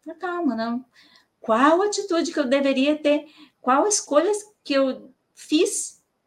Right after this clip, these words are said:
que me fez pegar essa chuva? Eu devia ter saído antes, eu não dei a importância necessária pra esse compromisso que eu tenho. Então, a gente pode colocar as duas mãos no volante e assim a gente vai estar muito mais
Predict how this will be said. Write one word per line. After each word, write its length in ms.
que 120
me 120
fez 520
pegar 220
essa 180
chuva? 500
Eu 100
devia 200
ter 80
saído 320
antes, 320
eu 60
não 120
dei 120
a 40
importância 600
necessária 540
pra 160
esse 120
compromisso 440
que 80
eu 60
tenho. 320
Então, 240
a 60
gente 440
pode 480
colocar 500
as 140
duas 280
mãos 260
no 80
volante 680
e 100
assim 340
a 60
gente 240
vai 120
estar 260
muito 680
mais 560